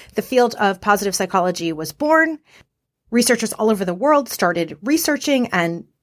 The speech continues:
putting these different principles into science. And over time, various theories have been created and tested to understand what makes us flourish, what makes us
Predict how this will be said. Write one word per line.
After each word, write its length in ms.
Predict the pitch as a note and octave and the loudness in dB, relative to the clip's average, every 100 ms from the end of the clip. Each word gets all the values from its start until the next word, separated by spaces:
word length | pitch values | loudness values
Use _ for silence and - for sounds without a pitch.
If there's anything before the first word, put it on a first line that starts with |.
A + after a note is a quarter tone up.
| _ - | _ -20
putting 400 | - D#4+ C#4+ C4 | -6 0 2 2
these 160 | G#3+ F#3 | 0 -2
different 240 | F3+ F3 | -6 -2
principles 680 | D4+ D4+ D#4 C#4 C#4+ - - - | -2 -2 0 0 0 -4 -12 -8
into 180 | F#3 | -4
science. 580 | F#3+ B3 D4 E4 E4 - _ _ _ _ _ _ _ _ _ _ | 0 2 4 0 -4 -14 _ _ _ _ _ _ _ _ _ _
And 160 | - B3+ | -4 0
over 240 | C4 C4+ | 0 0
time, 400 | D#4 - A4+ C#4 | -2 0 0 0
various 440 | G3 A3 C4+ E4 - | 0 0 2 0 -2
theories 800 | - E4+ F#4 A3 F3 D#4+ D#4 - _ _ _ - | -2 0 2 2 0 -2 -6 -10 _ _ _ -4
have 400 | B3 A3 G3+ F#3 | 0 0 0 2
been 380 | G#3+ G#3+ G#3+ | 2 4 0
created 580 | A3 - A3 F3+ F3+ B3 B3 | -4 -2 0 0 0 -2 -4
and 140 | B3+ | -6
tested 380 | G#3+ F3 - A#3+ | -4 -4 -4 -4
to 100 | A3 | -2
understand 600 | G3 A#3+ - F3+ G3 G#3 | -2 -2 -4 -4 -4 -2
what 160 | - G3+ | -4 -2
makes 180 | G3+ | -6
us 120 | C4 - | -6 0
flourish, 420 | C#4 F4 A#3 - | 4 4 2 -2
what 180 | A#3+ A3+ | -4 -2
makes 240 | A#3+ - | -4 -4
us 160 | A#3 | -6